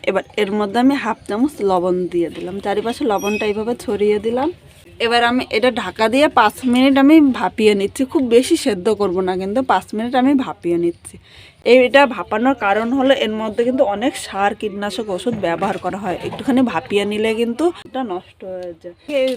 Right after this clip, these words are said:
বাঁধাকপি খেলে বলে গ্যাস হয়, কিন্তু এইভাবে একটু ভাপিয়ে নেবেন, দেখবেন একটুও গ্যাস হবে না।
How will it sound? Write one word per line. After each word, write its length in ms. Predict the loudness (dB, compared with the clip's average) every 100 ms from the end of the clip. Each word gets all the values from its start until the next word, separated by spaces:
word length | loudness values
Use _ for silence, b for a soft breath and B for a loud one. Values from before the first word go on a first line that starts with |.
| -6
বাঁধাকপি 380 | -10 -12 -10 -10
খেলে 180 | -6 -6 -6
বলে 160 | -6 -6
গ্যাস 200 | -8 -10 -12
হয়, 120 | -14 -12
কিন্তু 180 | -10 -10 -8
এইভাবে 240 | -8 -6 -10
একটু 120 | -10 -12
ভাপিয়ে 320 | -12 -10 -10 -10
নেবেন, 200 | -8 -8 -8
দেখবেন 220 | -12 -18 -14 -14
একটুও 320 | -14 -10 -10 -10
গ্যাস 180 | -14 -16 -16
হবে 140 | -14
না। 60 | -16